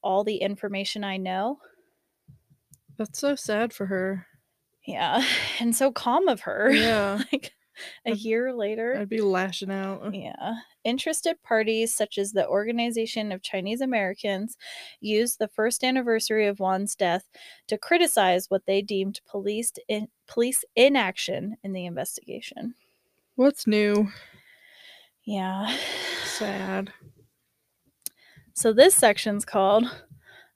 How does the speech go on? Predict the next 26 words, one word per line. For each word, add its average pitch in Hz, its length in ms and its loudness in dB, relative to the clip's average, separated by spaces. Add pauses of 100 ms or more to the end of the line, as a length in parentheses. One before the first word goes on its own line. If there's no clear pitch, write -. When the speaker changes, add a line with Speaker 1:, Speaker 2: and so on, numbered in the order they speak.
Speaker 1:
Arrests, 226 840 4 (200)
I 190 100 -2
guess. 220 640 4 (220)
Speaker 2:
<laughs> - 0 - (2500)
Can't 269 160 4
wait 233 160 8
to 220 80 2
hear 233 160 8
it. 226 480 4
Speaker 1:
<laughs> 539 40 -12 (1700)
In 254 120 6
October 277 540 6
two 311 200 -2
thousand 320 320 4
eight, 214 280 0
an 214 140 0
obstruction 247 640 0
of 294 140 -2
justice 269 520 2
charge 196 600 0
was 202 240 -4
filed 214 400 2
against 196 380 -4
housemate 233 680 -4
Dylan 233 380 -2
Ward, 214 420 -2